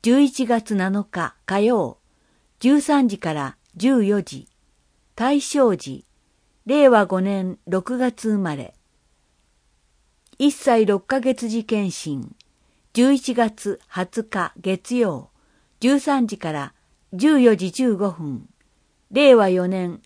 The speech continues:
四月生まれ。二歳六ヶ月児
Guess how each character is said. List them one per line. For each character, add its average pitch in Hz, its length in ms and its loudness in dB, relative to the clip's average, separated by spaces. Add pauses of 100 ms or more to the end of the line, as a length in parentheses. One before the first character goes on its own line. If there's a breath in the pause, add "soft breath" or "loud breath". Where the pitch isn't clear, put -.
四 - 180 -4
月 247 320 -2
生 220 80 0
ま 185 160 -2
れ。 135 200 -14 (960)
二 277 120 4
歳 254 260 2
六 202 180 0
ヶ 247 180 -4
月 226 220 -2
児 175 360 -10